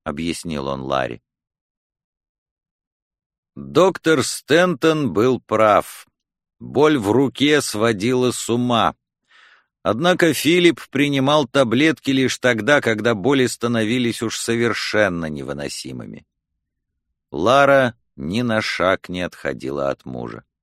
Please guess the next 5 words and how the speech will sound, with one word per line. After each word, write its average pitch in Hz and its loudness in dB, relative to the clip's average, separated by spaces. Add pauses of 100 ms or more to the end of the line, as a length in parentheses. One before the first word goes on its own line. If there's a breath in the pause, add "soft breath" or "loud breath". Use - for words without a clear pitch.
(1600)
«Мы 135 2
найдем 131 2
лучших 131 0
врачей, 110 -2
милый. 78 -6